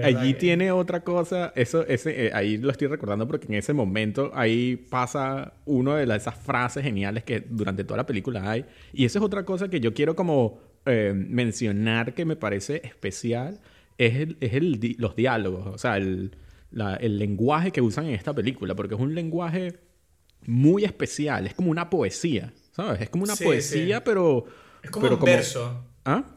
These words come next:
Speaker 2: Sí,
Speaker 1: Está
Speaker 2: no.
Speaker 1: como, como en... no en verso, pero me refiero, es como un, el lenguaje que los personajes emplean, obviamente no les en-, supuestamente no les encaja con quién deberían ser, ¿sabes?
Speaker 2: No, no.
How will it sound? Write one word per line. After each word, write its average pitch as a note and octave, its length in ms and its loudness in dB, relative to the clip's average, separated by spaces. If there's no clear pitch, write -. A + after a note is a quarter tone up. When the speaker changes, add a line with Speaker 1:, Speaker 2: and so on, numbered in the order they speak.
Speaker 2:
Sí, A#3 320 -2
Speaker 1:
Está C3 140 4
Speaker 2:
no. D#3+ 140 4
Speaker 1:
como, A2+ 220 2
como E3 240 0
en... E3 500 -8
no G#3+ 100 -2
en B3+ 140 -2
verso, F#3 300 -2
pero D#3+ 120 -2
me E3 100 -4
refiero, E3 240 -4
es E3 60 -6
como G3+ 200 -4
un, A3 240 -8
el D#3+ 160 0
lenguaje F3+ 540 -2
que B3 80 -2
los A#3 120 -4
personajes F3+ 520 -4
emplean, F#3+ 460 -4
obviamente G3 580 -2
no F3 140 -4
les F3+ 160 -2
en-, G#3+ 300 -8
supuestamente G3 680 -6
no F3 120 -4
les F#3 180 -2
encaja D3+ 580 -6
con B2+ 360 -8
quién C#3+ 240 -4
deberían C3+ 460 -2
ser, A#2+ 320 -4
¿sabes? A#2 260 0
Speaker 2:
No, E3+ 160 0
no. C3+ 240 -4